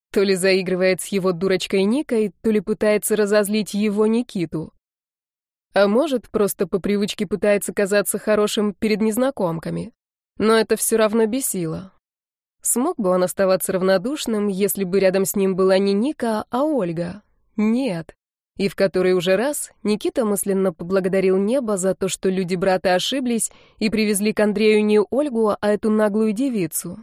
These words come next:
Сама судьба защищает ее. "Читаю", "Она же моя девушка",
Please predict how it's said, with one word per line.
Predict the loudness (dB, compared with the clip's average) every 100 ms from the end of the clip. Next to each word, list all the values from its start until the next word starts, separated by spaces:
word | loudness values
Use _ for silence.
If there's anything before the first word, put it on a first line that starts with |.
| -12
Сама | -4 0 2 2
судьба | 0 -2 0 0
защищает | -2 -6 -6 -4 -2 -2 -2
ее. | -4 -2 -4 -6 _ _ _ _ _ _ _ _ _ _ _ -6
"Читаю", | 0 0 2 0 2 -2 -4 -10 _ _ 2
"Она | 4 4 2
же | 2
моя | 2 2 4 2
девушка", | 0 -2 -2 -6 -8 -10 -10